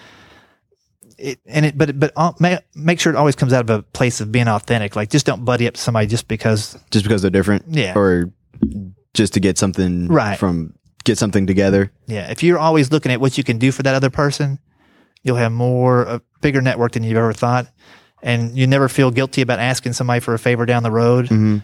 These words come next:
Speaker 1: And you'll get more fa-, favors paid forward to you that you don't ask for.
Speaker 2: Okay. And so I have another question then.
Speaker 1: Sure.
Speaker 2: So, um, I'm thinking about moving back to Portland. That's where I, I grew up. And I just recently moved down to Nashville. And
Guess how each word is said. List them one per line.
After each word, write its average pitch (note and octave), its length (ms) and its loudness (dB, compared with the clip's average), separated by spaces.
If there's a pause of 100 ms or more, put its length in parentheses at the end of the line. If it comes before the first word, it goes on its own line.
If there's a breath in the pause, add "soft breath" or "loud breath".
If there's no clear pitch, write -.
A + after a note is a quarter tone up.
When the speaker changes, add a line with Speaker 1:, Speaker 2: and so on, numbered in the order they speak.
(160)
Speaker 1:
And A#2 140 -2
you'll A#2 120 2
get C3+ 180 -2
more A#2+ 160 -2
fa-, - 120 -8 (320)
favors A#2 280 0
paid A#2 280 0
forward B2+ 260 2
to A2 100 -2
you G#2+ 320 2
that G#2 180 -6
you A#2 40 0
don't G#2+ 140 0
ask A#2+ 240 -4
for. - 340 -12
Speaker 2:
Okay. A2 240 2 (500 soft breath)
And A2+ 300 2
so A#2+ 140 2
I A#2+ 40 4
have A#2 100 0
another G2+ 220 2
question E2 280 -4
then. D#2+ 100 -6
Speaker 1:
Sure. F3 220 -8 (200 soft breath)
Speaker 2:
So, G2+ 500 2
um, F2+ 540 0 (600)
I'm A#2 160 0
thinking C#3+ 240 0
about A#2 240 2
moving A2 240 2
back F#2+ 160 0
to F#2 80 -10
Portland. E2+ 420 -2
That's F#2+ 180 0
where F2 320 2 (120)
I, G2 60 0
I - 20 2
grew E2+ 200 -2
up. D2+ 180 -4 (320 loud breath)
And F2+ 200 0
I F2+ 60 2
just F#2+ 180 0
recently F#2+ 320 2
moved F2+ 220 0
down F2 240 2
to E2+ 100 -6
Nashville. F2 640 -2 (200 soft breath)
And F#2+ 300 0